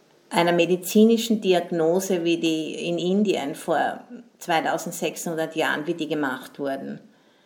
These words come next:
Und zwar, die erste edle Wahrheit ist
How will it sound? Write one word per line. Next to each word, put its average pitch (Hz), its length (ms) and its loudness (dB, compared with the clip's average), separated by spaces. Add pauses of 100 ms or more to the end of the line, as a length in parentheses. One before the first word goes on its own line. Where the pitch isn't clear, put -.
(1120)
Und 180 200 -2
zwar, 160 500 4 (640)
die 190 180 0
erste 196 380 6
edle 190 380 0
Wahrheit 180 680 0
ist 165 500 -2